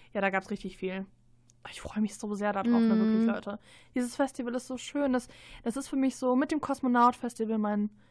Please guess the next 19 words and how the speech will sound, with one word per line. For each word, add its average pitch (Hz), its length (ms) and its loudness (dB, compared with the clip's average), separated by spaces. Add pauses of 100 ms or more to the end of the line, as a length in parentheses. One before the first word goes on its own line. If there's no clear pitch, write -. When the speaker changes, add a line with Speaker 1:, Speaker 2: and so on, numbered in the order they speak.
(160)
Speaker 1:
Lieblingsfestival. - 840 -4
Speaker 2:
Ja, 226 180 4 (140)
auf 208 180 -6
jeden 202 220 -2
Fall. 180 320 -2
Besonders, 240 320 2
weil's 262 220 4
halt 254 220 -2
so 247 360 0
eigentlich 254 480 -6
klein 294 300 4
ist. 214 100 -6
Also 202 160 -2
ich - 80 -12
glaub, 247 220 2
dieses 262 240 0
Jahr 233 100 2
wird's 226 160 -2
explodieren. 170 600 -8